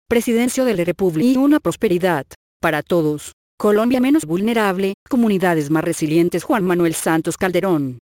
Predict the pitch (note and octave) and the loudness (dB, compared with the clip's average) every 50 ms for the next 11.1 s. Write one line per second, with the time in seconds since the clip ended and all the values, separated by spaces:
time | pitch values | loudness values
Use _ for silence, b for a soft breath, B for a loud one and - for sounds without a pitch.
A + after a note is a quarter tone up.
0 | _ - - G#3 G3 - G3+ F#3+ G#3 A3 G#3+ - F#3+ F3 E3 D#3+ D#3+ D#3+ F3+ F3+ | _ -4 -2 -2 0 0 0 -2 0 -2 0 0 2 2 2 0 0 -2 -2 -2
1 | - A#3+ A3+ G3 D#3 E3+ D3+ - - D3+ C#3+ C#3 - - _ _ _ _ - A3+ | 0 0 0 0 0 -2 -4 -4 -4 -6 -6 -6 -10 -14 _ _ _ _ 0 0
2 | A#3 B3 C4+ C#4+ C#4+ A#3 A3+ G3+ F3+ F3+ F3+ E3+ - G3 F3 - - A3 G#3 F3 | 0 2 0 0 0 0 0 -2 0 0 -2 -2 -2 -4 -6 -4 -2 -2 -2 0
3 | C#3+ C#3+ - - - - _ _ _ _ - A#3 A#3 A3+ - - F3+ E3+ - - | -2 -6 -6 -12 -16 -18 _ _ _ _ 0 0 0 0 0 -2 -2 -2 0 0
4 | F#3+ F#3 F3 E3+ E3 E3 F3+ F#3+ G3 F#3 D#3 D#3 D#3 D#3 F3 F#3 F3+ - G3 F#3+ | 0 0 0 0 0 0 0 -2 -2 -2 -2 -2 -2 -2 -2 -4 -2 -2 -2 0
5 | F#3+ F#3 F3+ E3 D3 C#3+ C#3 - - _ _ _ - G3+ F#3+ F#3 F#3+ G3+ G3+ - | 0 0 0 0 -2 -6 -8 -12 -16 _ _ _ -2 0 0 2 0 -2 -2 -4
6 | F#3+ - - - G3+ G3+ A3 A3+ B3 A#3+ G#3 F#3 D#3+ E3 E3 D#3+ E3 D#3 F3 F3 | -6 -4 -2 -2 0 0 0 0 2 0 0 0 0 0 0 0 2 2 2 2
7 | D#3+ A#3 A#3+ A#3+ - E3 D#3+ - - - G3 G#3 A3+ A3 - C4+ C#4 D4 C#4+ - | 2 0 -2 -2 -2 -4 -6 -4 -4 -2 0 0 0 0 0 0 0 0 -2 -2
8 | G3+ F#3+ F#3 F3+ F3+ - - F3 E3+ - A#3 A#3+ C4 D4+ C#4 G#3 G3+ F3+ E3+ D#3+ | -2 -2 0 0 0 0 -2 -4 -2 -2 0 0 0 0 0 0 0 0 0 -2
9 | - - - _ _ _ _ - - - B3+ C4 C4+ D4+ D#4 D4+ - F#3 E3+ - | -6 -10 -20 _ _ _ _ -10 -2 0 2 2 4 2 2 0 0 -4 -4 -2
10 | - A#3+ C4 C4+ - - A#3 A#3 G3+ G3+ F#3+ A3 A3 G#3 - - F#3+ F3+ E3 D3 | -2 -2 -2 0 0 0 -2 0 0 -2 0 0 -2 -2 -2 0 0 0 0 0
11 | C3+ C3+ | -2 -6